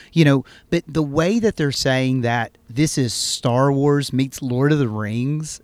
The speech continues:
on, in some of the marketing, uh, I'm really interested to see how that's going to come across to even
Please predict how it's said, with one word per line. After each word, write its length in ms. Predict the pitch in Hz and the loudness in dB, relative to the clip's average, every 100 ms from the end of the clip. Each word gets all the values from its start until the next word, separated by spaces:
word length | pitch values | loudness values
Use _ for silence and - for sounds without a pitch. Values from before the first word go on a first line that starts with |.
| _ - | _ -6
on, 220 | 120 123 | -4 -2
in 160 | 127 120 | -2 -4
some 500 | - - 139 131 139 | -4 -4 0 0 0
of 160 | 127 113 | -2 -4
the 80 | |
marketing, 840 | 117 110 104 107 143 147 156 165 160 - - - - 139 | -4 -2 -4 -4 -2 0 0 -4 -8 -14 -20 -20 -8 -2
uh, 180 | 135 - | -2 0
I'm 220 | 151 156 | 0 2
really 220 | 208 226 | 2 2
interested 340 | 165 151 - 131 | 2 2 0 -6
to 60 | |
see 160 | - 123 | -4 -6
how 260 | - - 147 | -4 -4 -2
that's 260 | 151 - | -2 -6
going 400 | 123 139 135 131 120 | -4 0 2 0 0
to 360 | 135 123 113 - | 0 0 -4 -6
come 200 | 147 139 | -2 -2
across 460 | 120 135 123 113 - | -2 -2 -2 -4 -6
to 260 | 139 123 - | -4 -4 -4
even 300 | 156 135 | -4 -4